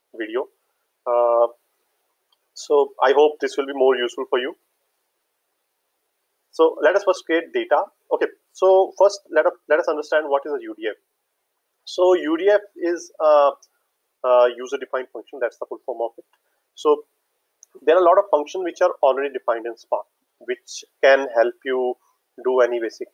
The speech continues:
uh, thing. Uh, for example, if you want to trim a string, uh, you have a col-, you have a table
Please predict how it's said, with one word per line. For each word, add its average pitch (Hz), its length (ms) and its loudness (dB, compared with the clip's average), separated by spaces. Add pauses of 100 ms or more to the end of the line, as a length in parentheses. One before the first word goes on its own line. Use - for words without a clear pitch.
(540)
uh, 120 140 -8 (100)
thing. 110 160 -8 (640)
Uh, 117 340 0 (100)
for 123 80 -2
example, 120 580 0 (100)
if - 140 -18
you 123 100 -4
want 113 280 2
to 117 280 -2 (440)
trim 131 180 2
a 127 60 4
string, 113 420 -6 (400)
uh, 120 240 0 (380)
you 120 100 -8
have 120 80 0
a 117 60 0
col-, 120 340 0 (140)
you 127 120 2
have 127 40 4
a 131 100 0
table 117 300 -2